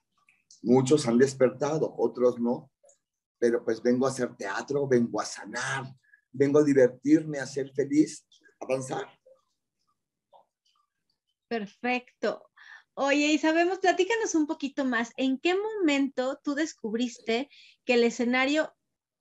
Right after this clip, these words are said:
Speaker 2: era, o sea, era tu, eh, o sea, era tu mundo, era tu nueva casa, era lo que te, te hacía tan feliz? Porque obviamente tienes un espacio también maravilloso donde presentas muchísimas producciones, pero para llegar a eso, primero tuviste que decir, "Sí, esto es para mí".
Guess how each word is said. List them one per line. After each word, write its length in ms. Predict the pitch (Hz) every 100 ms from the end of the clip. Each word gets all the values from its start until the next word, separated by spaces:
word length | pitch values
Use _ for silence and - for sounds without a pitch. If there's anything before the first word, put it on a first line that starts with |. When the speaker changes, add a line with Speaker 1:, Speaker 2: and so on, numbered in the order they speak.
| _ _
Speaker 2:
era, 320 | 254 254 254 -
o 80 | 220
sea, 240 | - 220 247
era 280 | 262 277
tu, 200 | - 226 -
eh, 180 | 233
o 40 | 220
sea, 180 | 240 240
era 120 | 254
tu 140 | - 226
mundo, 360 | 240 254 247
era 200 | 240 247
tu 100 | 226
nueva 260 | 220 214 226
casa, 280 | 226 233 262
era 80 |
lo 120 | 277 247
que 100 | 214
te, 200 | 196 _ _ - _
te 80 | 240
hacía 360 | 233 233 240 233
tan 240 | 240 262
feliz? 320 | 262 208 175
Porque 300 | - 202 202
obviamente 600 | 208 262 277 247 240 277 - - -
tienes 260 | 320 415 415
un 80 | 269
espacio 440 | - 226 226 233
también 260 | 208 214 226
maravilloso 680 | 214 202 196 233 247 254
donde 380 | 247 233 202 190 - - _ _ - 214
presentas 540 | 233 233 240 247 247
muchísimas 560 | 240 233 240 240 240 233
producciones, 600 | 208 196 - 226 240 -
pero 380 | 247 220 - _ _ _ -
para 160 | 254
llegar 300 | 254 262 330
a 100 | 381
eso, 240 | 277 294 277
primero 340 | 233 240 269
tuviste 380 | 247 233 269 262
que 140 | 220
decir, 280 | 196 202 214
"Sí, 320 | - 262 - -
esto 280 | 294 -
es 120 | 311 -
para 240 | 226 175
mí". 260 | 214 202